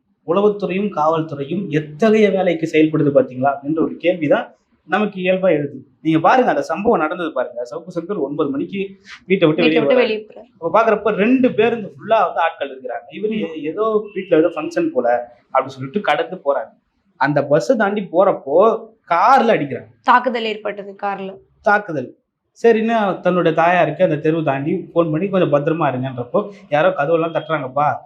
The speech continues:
Speaker 1: "ஒரு பெரிய கூட்டம் வந்திருக்கு" அப்படின்னு சொல்லிட்டு அவங்க பேசுறாங்க. பேசுறப்போ ஃப்ரண்ட் டோரை உடைக்க முடியாதவங்க பேக் டோரை உடைக்க முயற்சி
Speaker 2: பின் வழியா.
Speaker 1: பண்றாங்க.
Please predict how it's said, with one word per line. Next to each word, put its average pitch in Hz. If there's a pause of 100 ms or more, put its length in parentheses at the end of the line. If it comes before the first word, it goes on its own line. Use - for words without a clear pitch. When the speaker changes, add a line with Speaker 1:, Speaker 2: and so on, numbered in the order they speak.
(180)
Speaker 1:
"ஒரு 131
பெரிய 156
கூட்டம் 160
வந்திருக்கு" 139
அப்படின்னு 131
சொல்லிட்டு 139
அவங்க 139
பேசுறாங்க. -
பேசுறப்போ 170 (540)
ஃப்ரண்ட் 269
டோரை 220
உடைக்க 196
முடியாதவங்க 165
பேக் 202
டோரை 196
உடைக்க 190
முயற்சி 185
Speaker 2:
பின் 233
வழியா. 214
Speaker 1:
பண்றாங்க. 131